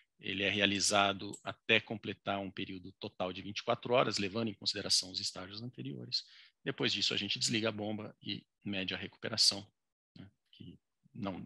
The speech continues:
é, enfim, tem uma outra finalidade aí em relação à, à caracterização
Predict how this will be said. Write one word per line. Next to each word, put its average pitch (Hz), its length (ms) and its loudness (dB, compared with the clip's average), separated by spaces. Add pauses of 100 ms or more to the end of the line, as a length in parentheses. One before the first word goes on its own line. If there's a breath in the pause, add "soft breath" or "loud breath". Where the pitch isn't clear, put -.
é, 90 280 -6
enfim, 98 200 -10 (120)
tem 95 100 -10
uma 90 100 -6
outra - 280 -14 (120)
finalidade 90 720 0
aí 90 260 -8
em - 20 -14
relação 82 440 -2
à, 85 100 -14 (640 loud breath)
à - 320 -16 (120)
caracterização 90 920 -2